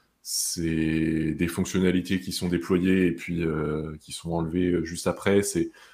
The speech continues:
des choses basiques qu'on, qu'on attend depuis je sais pas combien de temps parce que c'est indispensable pour bosser, mais ils vont nous sortir, euh, le changement de, euh, la couleur de telle ligne, euh, en priorité alors que tout le monde s'en fiche. Enfin,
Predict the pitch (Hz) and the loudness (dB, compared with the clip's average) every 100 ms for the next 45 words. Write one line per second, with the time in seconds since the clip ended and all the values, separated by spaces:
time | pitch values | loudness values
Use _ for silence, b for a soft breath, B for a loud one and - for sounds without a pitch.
0 | B B - 95 87 - 98 80 78 73 | B B 0 2 2 4 2 2 0 4
1 | 95 92 104 - - _ - - - 101 | 6 6 -2 -4 -14 _ -20 -20 -8 -8
2 | - - 92 95 - 101 92 - 87 82 | -6 -2 2 2 2 2 2 0 -4 -2
3 | 85 95 95 95 92 101 101 - 82 - | 0 2 2 2 2 0 0 -2 -4 -6
4 | - 95 98 98 95 104 - 90 90 - | 0 2 2 2 0 0 0 2 2 2
5 | 101 - b b - - 87 90 85 92 | 0 -2 b b -12 -4 2 4 4 2
6 | 90 92 90 - 95 - 101 92 87 82 | 4 4 2 2 -2 0 0 0 -2 -6
7 | 78 80 82 90 92 95 90 - 90 87 | -6 -4 -4 -2 0 0 0 -2 -4 0
8 | 95 98 90 85 82 82 82 85 87 92 | 2 2 2 2 0 2 0 0 0 0
9 | - 98 95 95 87 85 98 95 87 95 | -2 2 2 2 0 -2 0 2 2 2
10 | 101 101 92 82 85 - - - - - | 4 4 2 -2 -8 -12 -14 -14 -16 -14
11 | 92 95 90 101 87 85 - - _ _ | -4 -2 0 0 0 -4 -10 -20 _ _
12 | _ - 95 95 95 92 107 - 90 | _ -4 0 0 0 -4 -4 0 -2